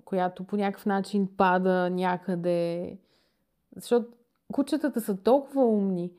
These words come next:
Сутрин аз имам две кучета, доведени дъщери. <laughs> Пускаме, махаме шторите и напича слънце точно един квадрат в началото.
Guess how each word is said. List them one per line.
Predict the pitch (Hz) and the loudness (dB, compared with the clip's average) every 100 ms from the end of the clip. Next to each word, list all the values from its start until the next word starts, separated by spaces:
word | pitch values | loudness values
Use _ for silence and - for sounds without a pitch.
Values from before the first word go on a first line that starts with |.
| _ _ _ | _ _ _
Сутрин | - 233 262 233 | -6 -2 0 0
аз | - 226 233 | 0 -2 0
имам | 233 | 0
две | 214 220 | 0 0
кучета, | 208 196 180 - 170 | -4 -10 -8 -6 -6
доведени | 180 190 185 185 180 | 0 0 0 -4 -6
дъщери. | 170 160 - 170 196 233 226 214 214 _ - - - _ _ _ _ _ _ _ _ - | -8 -8 -8 -6 -8 -12 -6 -6 -6 _ -20 -20 -20 _ _ _ _ _ _ _ _ -8
<laughs> | 190 190 | -8 -4
Пускаме, | 226 262 - 320 311 277 | 0 0 2 0 2 2
махаме | 220 254 311 330 | 2 2 4 2
шторите | 320 247 214 240 240 330 330 | 2 4 4 2 0 0 0
и | 247 262 269 - - _ _ _ - _ _ _ 208 | -4 -2 -2 -4 -12 _ _ _ -20 _ _ _ 0
напича | 254 - 285 294 | 2 2 0 0
слънце | 269 254 269 277 262 | -2 2 2 2 2
точно | 254 262 269 262 | 6 6 4 2
един | 220 233 254 | 4 2 2
квадрат | 254 226 208 214 214 | 2 0 4 2 0
в | 208 | -6
началото. | 185 - 180 170 170 175 | -4 -2 0 0 -4 -10